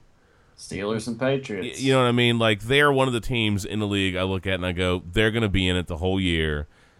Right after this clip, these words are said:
Speaker 2: and the playoffs are gonna, you're gonna have to go through Pittsburgh if you wanna win everything."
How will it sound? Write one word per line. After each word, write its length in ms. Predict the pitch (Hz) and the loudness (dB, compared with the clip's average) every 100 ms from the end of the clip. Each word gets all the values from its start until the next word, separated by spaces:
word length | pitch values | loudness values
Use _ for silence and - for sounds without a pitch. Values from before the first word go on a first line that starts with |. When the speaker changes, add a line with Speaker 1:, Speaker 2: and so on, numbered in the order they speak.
| _ | _
Speaker 2:
and 380 | 90 92 90 87 | -2 0 0 0
the 60 | 82 | 0
playoffs 460 | 110 98 92 87 | 2 4 2 0
are 60 | 101 | -2
gonna, 200 | 90 85 92 | -2 -2 -4
you're 160 | 98 | -2
gonna 140 | 110 98 | 0 2
have 200 | 104 - | 0 0
to 80 | 90 | -2
go 220 | 95 90 | 0 0
through 200 | 92 82 | -2 0
Pittsburgh 600 | 90 87 - 85 82 76 | 0 0 -4 -2 -2 -2
if 180 | 76 87 | -6 -4
you 100 | 92 | -2
wanna 200 | 82 80 | 0 0
win 200 | 80 82 | -2 -2
everything." 500 | 78 76 73 69 | -4 -6 -8 -10